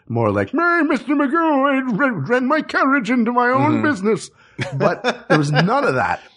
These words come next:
Speaker 2: It's just him walking into the Cratchit family walls during that, uh, dinner scene.
Speaker 1: Yeah, and then he, yeah, he, you think he's gonna walk off of the roof, but there are two girders for the London Bridge that he walks across.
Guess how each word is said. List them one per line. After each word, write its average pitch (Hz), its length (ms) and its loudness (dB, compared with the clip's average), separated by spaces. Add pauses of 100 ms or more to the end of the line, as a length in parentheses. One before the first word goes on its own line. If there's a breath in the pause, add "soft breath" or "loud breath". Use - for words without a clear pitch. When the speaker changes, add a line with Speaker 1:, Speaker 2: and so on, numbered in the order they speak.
(140)
Speaker 2:
It's 170 120 -4
just 190 180 -2
him 170 120 -2
walking 131 420 -2
into 120 180 0
the 117 80 0
Cratchit 110 420 -2
family 110 380 0
walls 98 460 0
during 98 340 0
that, 87 300 0
uh, 92 240 2
dinner 92 320 -4
scene. 110 420 0
Speaker 1:
Yeah, 160 340 0
and 160 120 0
then 165 80 0
he, 160 120 0 (140)
yeah, 147 180 0
he, 160 120 -4
you 151 340 -6
think 175 140 -6
he's 160 100 -4
gonna 151 180 2
walk 147 240 0
off 135 200 -2
of 139 80 2
the 123 60 2
roof, 127 280 2
but 120 140 -2
there 117 100 2
are 104 40 0
two 135 200 -4
girders 120 420 0
for 123 120 -2
the 110 80 -2
London 110 340 -2
Bridge 110 300 -4
that 117 100 -2
he 117 60 0
walks 113 260 0
across. 113 500 0